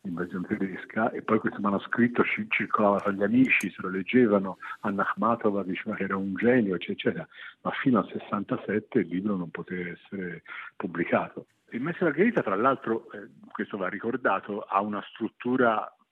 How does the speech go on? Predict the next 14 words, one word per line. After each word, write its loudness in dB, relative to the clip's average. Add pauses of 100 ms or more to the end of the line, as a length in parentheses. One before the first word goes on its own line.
multiforme. -2
Ricordo 0
che -4
quando -8
da -4
ragazzetto -2
lo -6
lessi 0
per -2
la -4
prima 2
volta 0 (360)
non -4
capii 4